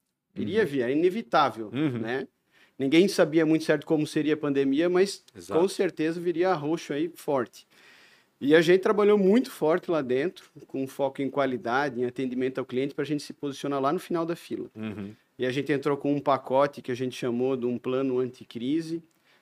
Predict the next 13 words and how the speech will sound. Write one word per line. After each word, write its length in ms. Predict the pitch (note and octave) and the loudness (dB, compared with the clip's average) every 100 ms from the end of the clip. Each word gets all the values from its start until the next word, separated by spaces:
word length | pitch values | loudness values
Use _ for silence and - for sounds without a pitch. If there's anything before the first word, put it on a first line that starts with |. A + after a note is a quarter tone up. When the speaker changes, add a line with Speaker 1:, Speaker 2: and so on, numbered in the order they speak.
| _ | _
Speaker 1:
A 140 | - B2 | -6 -4
gente 180 | C#3 D3 | -2 -4
ofereceu 540 | C#3 C#3 C3 - C#3 | -2 -2 -2 0 -2
pros 240 | C#3 C3 - | -2 -10 -8
clientes 600 | A#2+ B2 C3+ C3+ A#2+ B2 | -2 0 0 -4 -6 -4
a 60 | |
nossa 260 | B2 C3+ C#3 | -4 -4 -4
nuvem 380 | B2 C3+ C#3+ C3 | -2 -2 -2 -2
gratuita 640 | A#2+ B2 - B2+ C#3+ C#3 | -4 -6 -6 -4 -4 -4
pra 100 | - | -8
eles 140 | B2 - | -10 -6
poderem 460 | A#2 B2 B2+ C3+ | -4 0 0 0
ir 120 | C3+ | -2